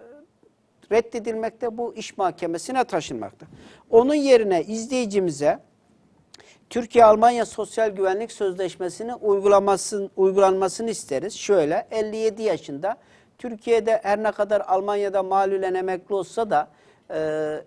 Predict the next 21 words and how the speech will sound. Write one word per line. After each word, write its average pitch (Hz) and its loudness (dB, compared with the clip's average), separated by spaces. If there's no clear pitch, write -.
emekliye 214 0
ayrılanların 196 0
ek 226 -4
kazanç 214 0
sınırları 180 -2
içerisinde 196 -4
Almanya 226 2
veya 208 6
Türkiye'de 202 -2
çalışma 208 0
imkanı 190 0
var. 120 0
E, 156 0
esnek 240 -6
çalışma 220 -2
modeline 208 2
göre 185 4
Mustafa 196 -4
Bey 190 0
Türkiye'de 185 -2
çalışırsa 180 -2